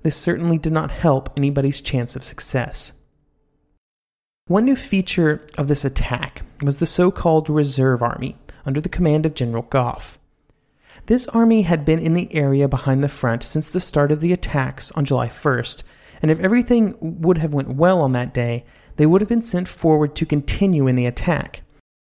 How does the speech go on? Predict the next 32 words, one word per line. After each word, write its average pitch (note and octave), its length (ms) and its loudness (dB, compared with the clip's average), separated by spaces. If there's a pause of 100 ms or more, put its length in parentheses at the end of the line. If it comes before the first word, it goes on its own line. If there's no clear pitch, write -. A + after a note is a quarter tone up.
(140)
Because C#3+ 300 0
nothing D3+ 260 0
had C3+ 140 0
went C3 180 -4
as B2 140 -8
planned, C3 500 -2 (300)
they D#3 100 6
were F3+ 180 2
instead G#3+ 640 0 (220)
now F3+ 180 2
going G#3+ 280 2
to - 80 -6
be G3 100 -2
used E3 380 2
in E3 120 -2
an E3 140 2
attack C3+ 440 -2
to D3+ 100 -2
get C#3+ 160 -2
the D#3+ 100 0
offensive C3+ 580 -4
going D3 320 2
again. B2 400 -8 (920)
Their F#3+ 180 2
primary B3+ 680 2
objective C#3+ 520 -2
was C#3+ 220 -2
the E3 80 2
village D3+ 380 2
of D#3+ 120 -4
Pagier, B2+ 680 -2 (380)
which E3 300 0